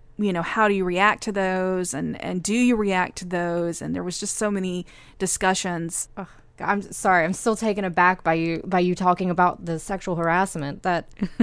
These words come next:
Speaker 2: <laughs> the amount of manipulation that, that goes on behind closed doors that just does not get talked about is, is unreal.
Speaker 1: He wanted to show me his other stations, which were, like, in a different county.
Speaker 2: Oh.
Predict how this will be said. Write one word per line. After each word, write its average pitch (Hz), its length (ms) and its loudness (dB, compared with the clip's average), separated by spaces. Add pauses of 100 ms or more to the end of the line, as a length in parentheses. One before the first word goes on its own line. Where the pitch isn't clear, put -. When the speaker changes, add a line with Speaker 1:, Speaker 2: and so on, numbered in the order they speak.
(220)
Speaker 2:
<laughs> - 520 -20
the 208 160 2
amount 202 240 2
of 190 60 0
manipulation 180 720 0
that, 160 280 -4
that 180 180 -6
goes 175 200 -4
on 165 180 -2
behind 160 260 -4
closed 156 280 -6
doors 156 280 -4
that 151 340 -6
just 160 340 -10
does 160 140 -10
not 160 200 -6
get 165 120 -10
talked 160 240 -4
about 156 280 -4
is, 156 280 -10
is 170 320 -14
unreal. 160 600 -6 (920)
Speaker 1:
He 262 80 4
wanted 277 180 6
to 262 60 4
show 262 180 4
me 262 120 4
his 233 140 4
other 214 200 0
stations, 202 540 -4
which - 180 -6
were, 190 160 0
like, - 240 -4 (100)
in 196 160 -2
a 185 60 -2
different - 320 -8
county. 180 480 -6 (560)
Speaker 2:
Oh. 226 280 -10